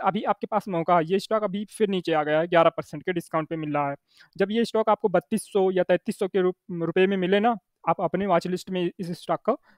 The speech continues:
रख लेना। जब ये बत्तीस सौ and तैंतीस सौ रुपए में जब ये स्टॉक आपको मिले ना, तो आप इसको रख लेना और फिर इसमें इन्वेस्ट कर लेना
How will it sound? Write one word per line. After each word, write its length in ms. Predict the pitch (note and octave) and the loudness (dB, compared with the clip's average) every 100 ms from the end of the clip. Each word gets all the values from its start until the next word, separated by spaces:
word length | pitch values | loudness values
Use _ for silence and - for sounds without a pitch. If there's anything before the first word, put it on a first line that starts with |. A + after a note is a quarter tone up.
| - | 0
रख 140 | F#3 | 2
लेना। 200 | F#3 D#3 | 2 2
जब 180 | D3+ E3+ | 0 0
ये 100 | F#3 | 0
बत्तीस 460 | F3 E3+ - G#3 - | 0 0 -2 -4 2
सौ 160 | A#3 - | 2 4
and 200 | F3 F3+ | 0 0
तैंतीस 340 | F3 E3 G3+ - | 0 0 -2 -2
सौ 60 | |
रुपए 200 | F3+ F#3 | 0 0
में 140 | F#3 F3+ | 0 0
जब 120 | F3+ | 0
ये 140 | F3+ | 0
स्टॉक 260 | E3+ E3+ E3 | 2 2 2
आपको 220 | D#3+ F3 | 0 -2
मिले 200 | D#3+ E3 | -2 -2
ना, 120 | G#3+ - _ - _ - | -2 -6 _ -20 _ 4
तो 60 | |
आप 140 | F3 F#3 | 4 4
इसको 240 | - C4+ - _ _ _ _ _ _ | 2 0 0 _ _ _ _ _ _
रख 260 | E3+ F#3 F#3+ | 0 2 4
लेना 280 | G3 B3+ D#4 _ - | 2 2 -2 _ 4
और 180 | F#3 G3+ | 4 4
फिर 320 | - A#3+ F#3+ - | 2 0 0 -4
इसमें 260 | - A3+ E4+ | -4 -2 -2
इन्वेस्ट 300 | F#3 F3+ - | 0 0 0
कर 100 | F3+ | 0
लेना 260 | E3+ F3+ | 2 2